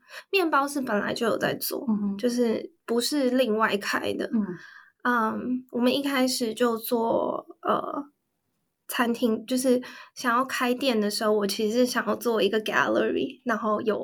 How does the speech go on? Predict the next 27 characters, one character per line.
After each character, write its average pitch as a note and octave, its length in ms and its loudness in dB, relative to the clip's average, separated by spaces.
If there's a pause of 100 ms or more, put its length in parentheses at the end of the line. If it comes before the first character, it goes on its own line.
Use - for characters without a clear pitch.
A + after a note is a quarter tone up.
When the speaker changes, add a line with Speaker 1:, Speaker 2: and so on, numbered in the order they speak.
Speaker 1:
offer A#3 340 0
人 F#3+ 300 2
家 G#3+ 220 0
一 B3 120 2
些 - 320 2
小 - 280 0
点 - 260 2
心。 - 320 2
Speaker 2:
<laughs> A3 680 0
Speaker 1:
然 C#4+ 140 6
后， D4+ 500 2 (180)
呃， A#3 320 2
我 A#3 100 2
的 B3+ 140 2
partner C4+ 400 2
就 A#3 160 2
觉 G#3+ 160 -2
得 G3+ 80 2
说 G#3 260 0
，“哦， B3+ 140 4
这 C4 80 2
样 A#3+ 180 0 (280)
不 A#3+ 100 -2
会 C4 180 4
赚 A3+ 320 2
钱 - 200 -2 (160)
的。” - 100 -4